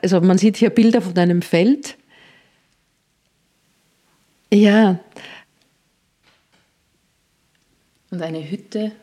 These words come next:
Speaker 2: mit Stroh.
Speaker 1: Ja, er sagt, die Ernte des Lebens muss man sehen. Also auch die volle Hütte, die Scheune, in der die ein-, Ernte eingebracht wurde. Und da erinnere ich mich, das hat mich total fasziniert, an den,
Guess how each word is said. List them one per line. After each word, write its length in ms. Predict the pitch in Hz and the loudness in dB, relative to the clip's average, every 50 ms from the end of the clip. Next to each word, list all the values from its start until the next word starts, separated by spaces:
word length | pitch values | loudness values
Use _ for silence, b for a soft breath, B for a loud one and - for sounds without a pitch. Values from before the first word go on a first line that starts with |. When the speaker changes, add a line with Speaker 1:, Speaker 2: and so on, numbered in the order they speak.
| _ _ _ _ _ _ _ _ _ _ _ _ _ _ _ _ _ _ _ | _ _ _ _ _ _ _ _ _ _ _ _ _ _ _ _ _ _ _
Speaker 2:
mit 200 | - 175 170 151 | -20 -20 -20 -18
Stroh. 380 | - - - - _ - 170 170 | -20 -20 -20 -20 _ -20 -6 -2
Speaker 1:
Ja, 380 | 208 220 214 208 214 240 277 269 | 0 2 2 2 2 2 2 2
er 120 | 196 - - | 2 2 2
sagt, 260 | - 277 269 - - | 0 -2 -2 -2 -2
die 80 | 277 - | 0 0
Ernte 380 | 190 208 277 349 349 349 339 | 0 0 0 0 0 0 -2
des 200 | - 311 294 - | -4 -4 -4 -2
Lebens 380 | - 233 247 - 311 285 - - | -2 -4 -2 0 0 -2 -2 -2
muss 160 | 190 185 185 | -6 -8 -8
man 140 | 196 185 175 | -8 -10 -10
sehen. 320 | 175 - 175 170 160 160 165 | -10 -10 -10 -10 -8 -8 -8
Also 180 | 175 175 214 | -4 -2 -2
auch 120 | 208 208 208 | -2 -2 -4
die 100 | - 226 | -6 -6
volle 360 | - - 214 226 233 254 240 | -4 -2 -2 0 0 0 0
Hütte, 300 | 214 254 254 - 233 202 | 0 0 0 -2 -2 -2
die 100 | - 196 | -2 -4
Scheune, 380 | 190 - 175 170 180 196 214 | -4 -2 0 0 2 2 2
in 60 | 226 220 | 2 2
der 120 | 220 214 | 2 2
die 140 | 202 226 - | 0 0 0
ein-, 220 | - 180 196 214 | 0 0 0 -2
Ernte 440 | - 214 - 170 180 196 233 - 233 | -2 -2 0 0 0 0 0 0 0
eingebracht 540 | - 190 208 269 285 - - 190 202 - - | 0 0 0 0 0 0 0 -2 -2 -2 0
wurde. 220 | - 214 247 269 262 B B B B B B B - | 0 2 2 0 -2 B B B B B B B 0
Und 220 | 233 226 220 - | 2 2 2 2
da 60 | 233 | 2
erinnere 320 | 226 214 247 277 302 320 285 | 2 4 4 4 4 4 4
ich 160 | 269 262 - | 2 2 4
mich, 160 | 240 247 240 | 2 2 2
das 100 | - 240 | 2 0
hat 80 | 254 254 | 2 4
mich 120 | 247 254 | 2 2
total 340 | 254 277 262 - 185 180 226 | 2 0 0 0 0 0 0
fasziniert, 680 | 240 - 262 254 - - - 240 226 233 247 269 269 262 | 0 -2 -2 -4 -4 -2 0 2 4 4 4 2 2 2
an 160 | 240 220 214 | 2 4 4
den, 160 | 208 208 208 | 4 4 4